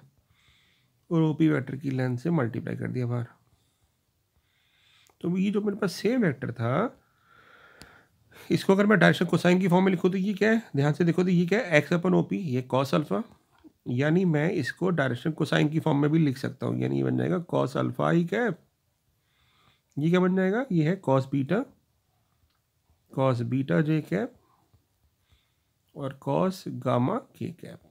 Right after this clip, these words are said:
तो इस तरह से हम डायरेक्शन कोसाइन की फॉर्म में भी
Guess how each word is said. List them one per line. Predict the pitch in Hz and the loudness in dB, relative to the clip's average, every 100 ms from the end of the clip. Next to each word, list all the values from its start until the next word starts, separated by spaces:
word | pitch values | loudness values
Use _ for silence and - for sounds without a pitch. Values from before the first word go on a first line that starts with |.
| _ | _
तो | - - - | -12 -12 -10
इस | 170 | -8
तरह | - 175 | -4 -4
से | - | -4
हम | 143 185 214 | -4 -4 -2
डायरेक्शन | 135 135 131 170 | 0 0 0 -4
कोसाइन | 165 160 156 170 | -4 -2 0 0
की | 160 | 0
फॉर्म | 151 135 131 | -2 -2 -2
में | 131 | -2
भी | 208 | -2